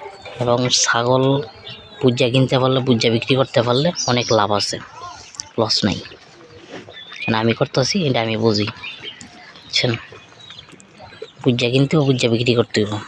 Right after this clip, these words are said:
তোমরা বুঝা করতে হইব, তো ওই লেগে সেটা কি লাভবান। আর পিপিআর রোগ যাতে না হয়, পিপিআর ভ্যাকসিন করাবেন বিশেষ করে, পিপিআর ভ্যাকসিনটা আমি করাই,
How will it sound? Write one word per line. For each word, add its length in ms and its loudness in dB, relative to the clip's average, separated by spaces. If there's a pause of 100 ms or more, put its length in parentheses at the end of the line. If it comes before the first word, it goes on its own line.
(380)
তোমরা 240 4 (100)
বুঝা 300 2
করতে 220 -2
হইব, 100 -6 (540)
তো 120 -4
ওই 100 6
লেগে 280 2
সেটা 200 2
কি 80 4 (280)
লাভবান। 380 0 (1800)
আর 80 2 (160)
পিপিআর 400 4 (120)
রোগ 100 6 (100)
যাতে 180 2 (100)
না 140 2
হয়, 220 4
পিপিআর 340 2
ভ্যাকসিন 320 2 (100)
করাবেন 360 4
বিশেষ 300 4
করে, 160 -2 (680)
পিপিআর 320 0
ভ্যাকসিনটা 440 2
আমি 100 4 (280)
করাই, 260 2